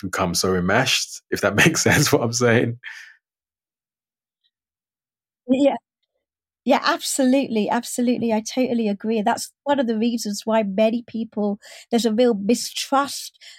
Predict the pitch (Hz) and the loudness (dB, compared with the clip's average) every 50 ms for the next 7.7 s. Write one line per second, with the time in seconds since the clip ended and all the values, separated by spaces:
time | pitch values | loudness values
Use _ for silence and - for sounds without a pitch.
0 | _ - - 208 202 208 214 214 208 196 190 208 - - 208 196 196 196 190 190 | _ -2 -2 2 2 4 2 2 2 0 -2 -8 -6 -2 0 2 2 2 2 0
1 | 185 185 - - 220 214 220 214 214 208 208 - - 202 196 190 - - 214 202 | -2 -4 -4 2 4 4 4 4 2 -2 -2 -4 -4 -4 -4 -4 -4 -4 -2 -2
2 | 202 196 190 190 180 - 208 214 226 240 233 214 220 220 208 214 214 - 226 214 | -2 -2 -4 -6 -6 -2 0 2 4 4 2 2 0 0 0 0 0 2 0 -2
3 | 208 208 - 226 208 - 214 196 214 220 - - - - 208 208 - - 208 208 | -2 -2 -6 -6 -6 -6 -4 -4 -4 -4 -6 -8 -6 -6 -6 -6 -4 -2 0 0
4 | - - _ - - 202 190 196 - - - - - _ - - - 226 - 208 | 0 -2 _ -6 -2 -2 -2 -2 -4 -8 -20 -20 -20 _ -8 0 2 2 2 2
5 | 190 - 214 208 196 202 - - 214 220 233 214 - 226 214 214 214 233 233 - | 0 2 0 0 0 0 -4 -4 -4 -4 -2 -2 0 2 2 4 4 4 2 2
6 | 254 233 220 - - 254 262 254 220 240 - - 208 - - 208 - 220 214 202 | 0 0 0 0 0 0 0 2 0 -2 -2 -2 -4 -6 -4 -4 0 0 0 0
7 | 190 202 190 190 - - - 226 214 208 196 202 - | 0 -4 -6 -8 -10 -4 0 2 2 2 2 0 -4